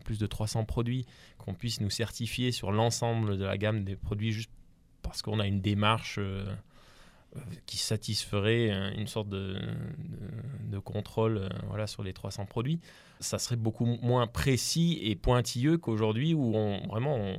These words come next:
on suit la matière du champ, de l'arbre ou de, euh, de la terre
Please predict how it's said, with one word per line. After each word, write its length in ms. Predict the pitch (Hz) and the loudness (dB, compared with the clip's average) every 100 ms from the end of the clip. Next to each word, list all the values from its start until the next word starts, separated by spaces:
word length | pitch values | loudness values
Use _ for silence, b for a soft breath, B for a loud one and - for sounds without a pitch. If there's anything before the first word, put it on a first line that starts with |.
| - | -6
on 120 | - | -6
suit 340 | - - - 160 | -4 -4 0 0
la 120 | 113 | 2
matière 400 | 107 110 123 117 | 0 0 0 -2
du 100 | 101 | -2
champ, 340 | 87 - 110 151 | -4 0 2 4
de 100 | 95 | 2
l'arbre 440 | 92 104 127 113 | 2 0 0 -2
ou 80 | 98 | -2
de, 260 | 92 92 92 b b b b - | 0 -2 -6 b b b b -10
euh, 40 | 85 85 85 87 101 - | -10 -10 -14 -14 -12 -8
de 300 | 92 92 90 | -8 -6 -10
la 100 | 101 | -12
terre 400 | - 135 165 | 2 4 4